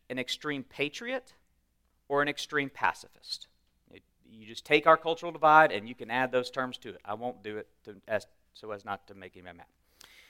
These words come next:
We'll go with patriot and pacifist, since that doesn't make him mad. All right. Extreme patriot or pacifist? This is what he says.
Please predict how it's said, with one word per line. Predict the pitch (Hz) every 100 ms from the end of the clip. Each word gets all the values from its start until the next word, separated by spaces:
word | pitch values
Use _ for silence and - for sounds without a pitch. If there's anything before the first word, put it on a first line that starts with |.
| _ -
We'll |
go | 123
with | 127 139
patriot | 123 120
and | 110
pacifist, | 107 90 - - - -
since | 98 -
that | 101
doesn't | 90 95
make | 80
him | 87
mad. | 85 - - _
All | 139
right. | 123 - - - - - _ _ _ -
Extreme | 143 - 185
patriot | - 190 190 233 226
or | 165
pacifist? | - 135 - - - - - - _ _ _ _
This | 139 160
is |
what | 156
he | 165
says. | - 98 - -